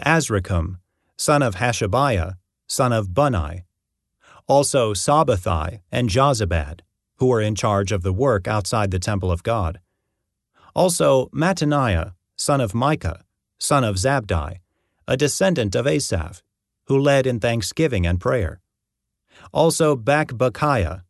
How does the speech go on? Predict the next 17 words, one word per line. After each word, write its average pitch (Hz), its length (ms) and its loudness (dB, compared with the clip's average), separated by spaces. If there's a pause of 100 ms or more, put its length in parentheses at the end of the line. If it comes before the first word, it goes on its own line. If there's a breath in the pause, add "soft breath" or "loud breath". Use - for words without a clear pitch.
(280)
who 127 140 -2
was 101 220 0
Mattaniah's 98 640 0
assistant, 87 580 -4 (400)
and 127 180 -2
Abda, 135 500 -2 (420)
son 143 260 2
of 104 100 0
Shamua, 131 640 0 (340)
son 135 240 0
of 98 160 -2
Galal, 95 560 0 (340)
son 170 240 2
of 131 120 2
Jeduthun. 107 800 -4 (540)
In 131 160 2
all, 107 380 2